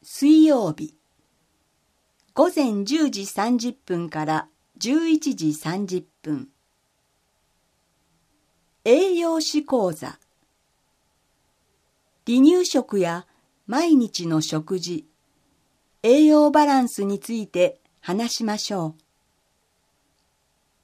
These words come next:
電話または直接窓口予約。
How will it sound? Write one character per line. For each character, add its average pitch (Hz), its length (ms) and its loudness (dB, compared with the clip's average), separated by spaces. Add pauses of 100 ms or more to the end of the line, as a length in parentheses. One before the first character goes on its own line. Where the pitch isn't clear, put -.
(420)
電 220 320 -2
話 196 240 -4 (500)
ま 196 140 -2
た 294 160 -2
は 175 220 -4 (160)
直 202 220 -4
接 311 440 -4
窓 202 320 2
口 277 300 -4
予 240 100 0
約。 165 460 -8